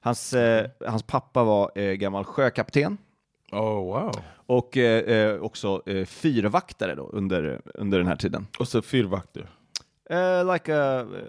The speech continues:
Speaker 2: Party security?
Speaker 1: Party security? No.
Speaker 2: Oh.
Speaker 1: No, no, no. Ehm, lighthouse attendant.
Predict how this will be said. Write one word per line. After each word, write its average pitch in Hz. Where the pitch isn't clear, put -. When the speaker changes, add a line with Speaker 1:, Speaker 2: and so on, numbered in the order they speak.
Speaker 2:
Party 123
security? 139
Speaker 1:
Party 160
security? 101
No. -
Speaker 2:
Oh. 110
Speaker 1:
No, 139
no, 123
no. 104
Ehm, 123
lighthouse 127
attendant. -